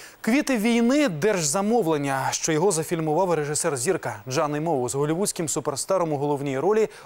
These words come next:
оскарівським лауреатом Крістіаном Бейлом. Це його очима ми побачимо історію цієї трагедії.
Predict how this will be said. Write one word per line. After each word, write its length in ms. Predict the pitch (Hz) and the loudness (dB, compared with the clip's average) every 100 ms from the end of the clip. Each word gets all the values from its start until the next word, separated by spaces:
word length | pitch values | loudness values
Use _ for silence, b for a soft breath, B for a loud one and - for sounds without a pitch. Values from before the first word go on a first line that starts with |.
| - | 0
оскарівським 600 | 208 214 185 170 - 156 | 0 2 -2 -2 -4 -2
лауреатом 540 | 139 135 160 185 190 - B | 0 2 2 0 -2 -6 B
Крістіаном 640 | - 180 - 185 143 131 | -4 -2 0 2 0 0
Бейлом. 420 | 135 160 127 117 110 B B B B B B - | 0 0 0 -4 -8 B B B B B B -2
Це 180 | 269 | 2
його 260 | 254 240 302 | 4 4 4
очима 380 | 233 - 294 226 | 2 2 2 4
ми 120 | 247 | 2
побачимо 540 | 220 185 233 - 202 | 2 2 2 2 0
історію 400 | 185 - 247 202 | 0 0 0 0
цієї 340 | 170 202 202 185 | 0 -2 0 0
трагедії. 560 | 175 165 196 147 131 | -2 0 0 0 -4